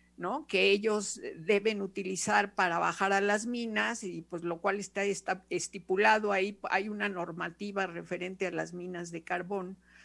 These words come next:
de la Secretaría del Trabajo y Previsión Social que dice qué equipos deben tener, qué tipo de infraestructura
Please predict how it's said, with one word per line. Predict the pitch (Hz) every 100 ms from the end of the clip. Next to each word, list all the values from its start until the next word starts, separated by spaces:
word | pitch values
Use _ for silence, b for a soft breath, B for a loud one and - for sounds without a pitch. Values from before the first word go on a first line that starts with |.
| b
de | -
la | 165 151
Secretaría | - 165 165 165 165 180 190 175
del | 165 160
Trabajo | 165 160 180 190
y |
Previsión | 175 170 165 175 - 180
Social | 190 196 - 202 190
que | - 185
dice | 170 180 170
qué | 196
equipos | 190 202 - 185 165
deben | 180 180 170
tener, | 170 170 185 202 - B B B B -
qué | 240
tipo | 240 254 - 226 226
de | 190 190
infraestructura | 185 185 185 170 - 175 180 _ 233 247 233 208 208